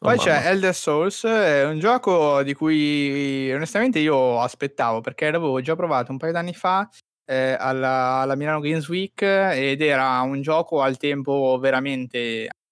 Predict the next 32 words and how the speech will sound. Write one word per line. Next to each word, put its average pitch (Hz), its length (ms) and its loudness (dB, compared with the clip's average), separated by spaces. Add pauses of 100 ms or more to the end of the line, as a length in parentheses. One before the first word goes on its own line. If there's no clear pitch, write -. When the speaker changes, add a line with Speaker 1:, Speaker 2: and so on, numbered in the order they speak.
(160)
Speaker 2:
all'inizio 131 380 -8
dello 127 120 -6
sviluppo, 151 600 -6 (320)
erano 139 320 0
presenti 135 480 -4
praticamente 135 580 -4
solo 131 220 -10
tre 139 180 -4
boss 143 360 0
che 117 100 -14
poi 135 140 -2
alla 123 100 -2
fine 131 220 -10
costituivano 127 760 -6
proprio 113 280 -12
la, 113 440 -6
la 113 100 -10
demo 117 260 -10 (1120)
che, 123 160 -10
che - 140 -20
c'era 131 220 -2
lì 131 120 -4
da 131 120 -8
giocare. 156 600 -2 (300)
Speaker 1:
Sì. 104 180 -2
Speaker 2:
qualcosa 170 420 2
è 147 40 0
stato 139 260 -4
ripreso 151 360 -2
in 147 80 -8
questa 160 280 -4
demo. 151 520 -2